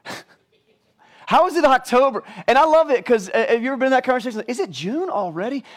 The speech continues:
Why are we always surprised? Like, every single year it's October, and every month is roughly thirty days long. You should know, but it surprises you. But October's a lot of things. We got our,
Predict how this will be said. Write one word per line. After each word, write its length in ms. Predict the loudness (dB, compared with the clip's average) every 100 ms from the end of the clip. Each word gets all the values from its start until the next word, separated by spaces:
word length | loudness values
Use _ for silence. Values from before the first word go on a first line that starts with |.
| 0
Why 160 | 2
are 60 | 2
we 120 | 4
always 260 | 2 2 -2
surprised? 500 | -4 0 0 0 -2
Like, 160 | -2
every 300 | 0 -2 -2
single 320 | -4 -4 -4 -2
year 280 | 0 0
it's 140 | 0 0
October, 560 | 0 -2 -6 -6 -8 -10 -20 -8
and 160 | -2
every 160 | -2 -2
month 260 | -2 -2 -4
is 160 | -8
roughly 300 | -2 -2 -2
thirty 260 | -4 -4 -2
days 160 | -4
long. 140 | -4 -6
You 100 | -6
should 200 | -6 -6
know, 100 | -8 -10 -6
but 100 | -4
it 60 |
surprises 640 | -2 -4 0 2 2 -2 -10
you. 120 | -10 -14 -2
But 100 | 2
October's 440 | 2 2 0 0
a 40 | 0
lot 200 | 2 2
of 80 | 0
things. 260 | -6 -6
We 60 | -2
got 160 | 2
our, 160 | 2